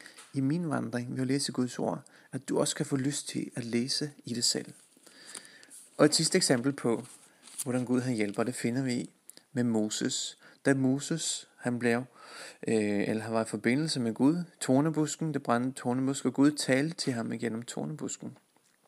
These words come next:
Så er det så, at han, øh, han siger til Moses,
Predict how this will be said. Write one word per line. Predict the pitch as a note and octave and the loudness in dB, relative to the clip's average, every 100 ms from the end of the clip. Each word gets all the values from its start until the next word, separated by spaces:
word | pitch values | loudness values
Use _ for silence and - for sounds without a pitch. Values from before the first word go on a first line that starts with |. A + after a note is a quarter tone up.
| _ _ - - - - - | _ _ -20 -14 -12 -12 0
Så | C#3+ | 4
er | |
det | D3 | 4
så, | D3 C#3+ | 4 4
at | C3 - | 2 4
han, | C#3 C#3 - - - - | 2 2 -4 -20 -20 -4
øh, | B2+ B2 - A#2 - - C#3+ - - | 0 2 2 0 -2 -4 -8 -16 -16
han | - C#3 | -2 0
siger | C#3 - C3 D#3 | 4 4 4 2
til | F3+ - E3 D#3+ | 2 4 4 4
Moses, | C3 A2+ - D3 - - | 2 0 2 2 2 -2